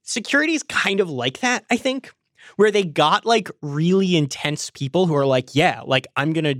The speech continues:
design this end-to-end hardware-coded messaging system, and it's gonna be completely airtight, and no one's gonna be able to get the messages under any circumstances." And then they're like, "Okay, cool, we wanna,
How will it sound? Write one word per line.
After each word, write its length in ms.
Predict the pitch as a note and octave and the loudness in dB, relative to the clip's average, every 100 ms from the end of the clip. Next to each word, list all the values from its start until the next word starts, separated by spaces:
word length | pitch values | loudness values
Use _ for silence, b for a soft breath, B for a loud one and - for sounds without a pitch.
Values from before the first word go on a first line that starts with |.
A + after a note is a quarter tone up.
| - | -6
design 800 | C#3+ D#3+ C#3 D#3 E3+ D#3 C3 B2 | -2 -2 0 2 2 2 0 -2
this 180 | A#2+ - - - | -2 -4 -6 -4
end-to-end 1000 | G3 F#3 F3+ F3 D#3 D#3+ D#3 D3+ C#3+ - _ _ | -2 -2 -4 -6 -2 -2 0 0 -2 -6 _ _
hardware-coded 1500 | - - F#3 G3 E3+ E3+ D#3 - - E3+ D#3 D3 C3+ B2+ B2 _ _ _ D3+ | -8 0 2 2 0 0 0 -2 -2 2 4 4 2 0 -4 _ _ _ 0
messaging 480 | D#3+ - D#3 C3+ B2+ | 2 0 -6 -6 -4
system, 460 | C#3+ - C3+ C3 C#3+ | -6 -2 0 0 0
and 80 | C#3 | -2
it's 120 | - | -2
gonna 140 | D3 | -2
be 100 | C#3 - | 0 -2
completely 1000 | - C3+ - - B3 A3 G#3 F#3+ F3 F3 | -2 -4 -6 -2 -2 0 0 2 0 0
airtight, 680 | E3+ F3 D#3+ - D#3 D3 _ b b b - | 0 2 -2 -2 -2 -2 _ b b b -4
and 200 | D3+ D3 | -2 0
no 100 | F3 | 2
one's 300 | F3+ E3 C#3 | 2 0 -2
gonna 180 | D#3+ D#3 | -2 -2
be 160 | D#3+ D3+ | 2 2
able 200 | C#3+ C3+ | 2 -2
to 100 | C#3+ | -2
get 300 | D#3 D3 - | -2 -4 -4
the 60 | |
messages 520 | C#3+ C#3 D3 C#3 B2+ - | -2 -2 -4 -2 -2 -2
under 180 | D#3+ - | -4 -2
any 180 | A#3+ G#3 | -2 -2
circumstances." 920 | - F#3+ E3 C3+ D#3+ C#3 C3+ A2+ - B B B - | -4 -4 -4 -4 -2 -2 -6 -8 -12 B B B -4
And 160 | G3 F#3 | 0 2
then 180 | F#3 | 2
they're 120 | F3 F3 | 2 2
like, 260 | F3 D#3+ _ - | 2 0 _ -2
"Okay, 220 | C4+ C4 G3+ | 0 2 0
cool, 260 | - A3 | 0 0
we 120 | F#3+ | 0
wanna, 440 | F3+ F#3 F#3+ F#3 | 2 2 4 2